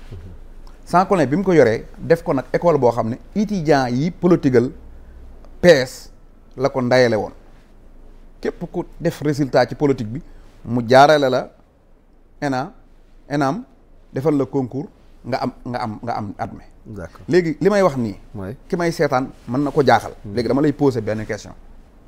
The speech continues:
Speaker 2: Ki may seetaan.
Speaker 1: Mhm.
Speaker 2: Nan nga mën a nangoo sa xel nangu na yow Moustapha Niass moo jëkk a jiite étudiant P S.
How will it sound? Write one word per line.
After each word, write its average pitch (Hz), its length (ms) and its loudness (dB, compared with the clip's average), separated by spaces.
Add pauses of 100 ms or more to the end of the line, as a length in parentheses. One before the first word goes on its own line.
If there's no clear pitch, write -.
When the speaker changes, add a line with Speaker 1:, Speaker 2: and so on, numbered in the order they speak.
(180)
Speaker 2:
Ki 123 80 -2
may 123 140 -2
seetaan. 101 280 -2 (240)
Speaker 1:
Mhm. 85 220 -16 (400)
Speaker 2:
Nan 185 180 4
nga 202 80 4
mën 160 180 4
a 139 40 4
nangoo 127 380 2 (1120)
sa - 120 -4
xel 143 220 2
nangu 135 220 2
na 120 100 4
yow 98 240 2
Moustapha 127 420 -2
Niass 90 280 -8 (680)
moo 139 240 0
jëkk 131 420 -8
a 170 100 2
jiite 135 360 0 (420)
étudiant 123 320 0
P 98 120 -6
S. - 300 -8